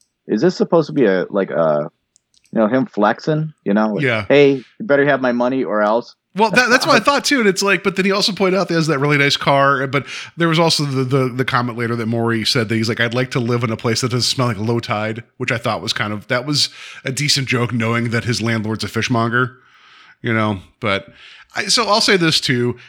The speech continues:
Speaker 2: I think, um, I think James Coco took this and just chewed it up and ran with it, because this is a person who's supposed to be a playwright and to be very dramatic and, like, like, sorry,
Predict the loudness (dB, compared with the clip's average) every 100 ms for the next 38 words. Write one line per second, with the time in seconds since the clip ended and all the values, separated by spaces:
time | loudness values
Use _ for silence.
0 | -8 -4 0 0 0 2 2 2 0 0
1 | 0 0 0 0 0 0 2 2 4 2
2 | -2 -10 -20 _ -4 -2 0 0 0 0
3 | -2 -4 -2 -2 0 0 0 0 -2 -2
4 | -2 0 0 0 -2 -2 -2 -4 -6 -2
5 | -2 -2 -6 -12 -8 0 0 0 0 0
6 | 0 -2 -6 -12 -2 0 0 0 0 0
7 | -2 -2 -2 -2 -2 -2 -2 -2 -2 0
8 | -2 -2 -4 -4 -4 -4 -2 0 -2 -2
9 | -2 -2 -2 -4 -6 -4 -6 -6 -2 -2
10 | -2 -2 -2 -4